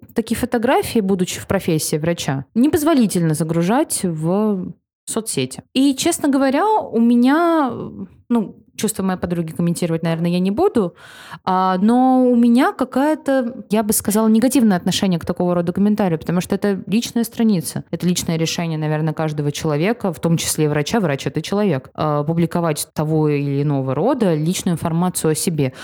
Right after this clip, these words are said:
Пусть это будет фотография в бикини для кого-то, а для кого-то это какой-то опыт, там, пережитый, пусть будет депрессия. Это все-таки личная информация. И вот если человек не блокирует страницу для неподписчиков,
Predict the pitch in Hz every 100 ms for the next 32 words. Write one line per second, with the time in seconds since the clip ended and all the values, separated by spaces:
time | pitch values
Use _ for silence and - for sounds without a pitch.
0 | - 170 160 160 156 147 151 - 160 151
1 | 156 - 151 151 - 302 240 165 - 147
2 | 147 147 143 143 156 160 151 262 262 151
3 | 175 180 160 156 165 160 156 143 151 214
4 | 156 - 143 139 139 170 156 143 139 139
5 | 127 127 131 - 131 131 127 131 123 123
6 | - 131 - - - 143 151 180 - 156
7 | 147 160 175 320 - 214 - 202 240 233
8 | - 185 262 302 - 247 262 262 220 254
9 | 233 208 - 247 240 - - 196 190 220
10 | - 170 170 175 185 170 196 190 - 156
11 | - 151 - 143